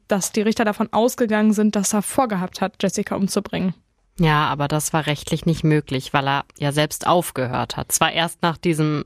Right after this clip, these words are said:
Speaker 2: wirklich, ja, herzzerreißenden Spruch seiner Tochter, „Papa, ich brauch doch eine Mama.“ Aber er hätte ja trotzdem weitermachen können und er hätte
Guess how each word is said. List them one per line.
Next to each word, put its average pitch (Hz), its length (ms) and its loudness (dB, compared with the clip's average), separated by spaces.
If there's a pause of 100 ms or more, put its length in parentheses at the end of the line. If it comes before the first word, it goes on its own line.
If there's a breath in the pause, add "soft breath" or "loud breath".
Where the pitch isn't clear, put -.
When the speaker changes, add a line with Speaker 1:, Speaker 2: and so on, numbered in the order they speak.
(100)
Speaker 2:
wirklich, 147 600 -2
ja, 131 280 0 (240)
herzzerreißenden 151 720 -2
Spruch - 260 -4
seiner - 260 -2
Tochter, 180 560 -2
„Papa, 156 300 -2
ich 156 100 -10
brauch 160 240 -2
doch 143 180 -4 (140)
eine 147 160 0
Mama.“ 170 360 2 (640 loud breath)
Aber 165 280 4 (100)
er 156 120 0
hätte 170 200 2
ja 165 120 4
trotzdem 165 500 0
weitermachen 139 560 0
können 185 400 6
und 165 180 2
er 156 120 2
hätte 156 360 2